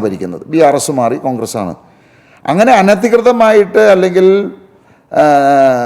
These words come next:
നിയമവിരുദ്ധമായിട്ട് എന്തെങ്കിലും നേടിയിട്ടുണ്ടെങ്കിൽ അന്വേഷിക്കട്ടെ. അങ്ങനെയുള്ള ഒരു സഹായം ഞങ്ങൾ സ്വീകരിച്ചിട്ടില്ല, അത് സ്വീകരിക്കുകയുമില്ല.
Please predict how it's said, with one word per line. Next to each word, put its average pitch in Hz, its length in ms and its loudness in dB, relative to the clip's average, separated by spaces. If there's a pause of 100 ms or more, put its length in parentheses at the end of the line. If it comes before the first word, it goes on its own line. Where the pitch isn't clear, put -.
(800)
നിയമവിരുദ്ധമായിട്ട് 190 1040 2 (260)
എന്തെങ്കിലും 165 380 0
നേടിയിട്ടുണ്ടെങ്കിൽ 190 500 0
അന്വേഷിക്കട്ടെ. 214 480 -6 (640)
അങ്ങനെയുള്ള 254 400 -2
ഒരു 240 80 0 (120)
സഹായം 202 420 0
ഞങ്ങൾ 220 240 0
സ്വീകരിച്ചിട്ടില്ല, 175 600 -4 (680)
അത് 165 180 0
സ്വീകരിക്കുകയുമില്ല. 190 720 0